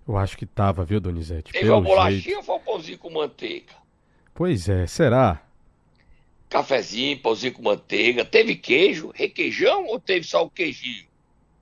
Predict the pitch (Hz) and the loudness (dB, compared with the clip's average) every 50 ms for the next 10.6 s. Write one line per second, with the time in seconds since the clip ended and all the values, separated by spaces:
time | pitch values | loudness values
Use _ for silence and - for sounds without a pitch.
0 | _ _ _ _ _ _ _ _ _ _ _ - 131 156 180 131 95 78 - _ | _ _ _ _ _ _ _ _ _ _ _ -4 2 4 4 4 4 2 -2 _
1 | - - - - - - _ _ _ _ _ _ _ _ _ _ _ - 104 104 | -14 -16 -16 -16 -20 -20 _ _ _ _ _ _ _ _ _ _ _ -10 -8 -8
2 | 104 101 107 107 113 117 - - 190 - - - 160 156 156 151 143 139 - 135 | -4 2 4 4 4 4 0 -6 -16 -16 -12 -10 -8 -8 -8 -8 -6 0 4 4
3 | 131 - 98 90 120 135 131 - - 170 160 160 151 135 123 - - 135 131 135 | 4 4 2 0 -4 -4 -4 -6 -8 -8 -6 -6 -8 -8 -6 -4 -2 -2 0 0
4 | 151 160 156 143 123 110 107 117 - 175 - - - - - 117 135 165 190 - | 0 0 2 2 2 2 2 0 0 -2 -6 -6 0 4 6 6 8 8 6 4
5 | - - - - - - 143 165 196 190 - - - _ _ _ _ _ _ - | 0 -6 -16 -6 0 2 4 4 4 2 0 -6 -16 _ _ _ _ _ _ -2
6 | 110 117 110 87 82 104 101 101 98 95 95 92 80 82 80 80 - - - - | -2 -2 -2 0 0 2 4 4 4 4 4 2 2 2 0 0 0 -2 -4 -6
7 | 127 113 - 117 110 101 - - - - 85 80 - - _ _ - - - _ | -8 -6 -6 -8 -8 -8 -10 -14 -16 -16 -16 -16 -16 -18 _ _ -20 -20 -20 _
8 | _ _ _ _ _ _ _ _ - - - - - 233 254 254 - - 240 233 | _ _ _ _ _ _ _ _ -20 -20 -12 -4 0 2 2 2 2 2 2 0
9 | - - 233 226 220 196 208 208 196 - 220 220 - - - 190 208 214 220 233 | 0 0 -2 -2 -2 0 -2 -2 -2 -2 -4 -6 -6 -4 -2 0 0 2 4 2
10 | 226 220 202 185 170 151 139 127 110 92 - _ | 2 2 0 0 -2 -4 -6 -10 -12 -16 -20 _